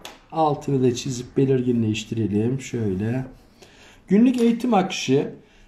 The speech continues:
Güne başlama zamanı. Güne başlama zamanı.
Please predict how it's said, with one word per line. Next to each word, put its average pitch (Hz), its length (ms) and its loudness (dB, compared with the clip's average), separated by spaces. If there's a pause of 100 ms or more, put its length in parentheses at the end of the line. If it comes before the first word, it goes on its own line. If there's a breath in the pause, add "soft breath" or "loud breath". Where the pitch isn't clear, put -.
(120)
Güne 214 380 4
başlama 202 640 4
zamanı. 127 1000 2 (800)
Güne 139 640 0
başlama 127 1000 -4 (1040)
zamanı. 110 960 -2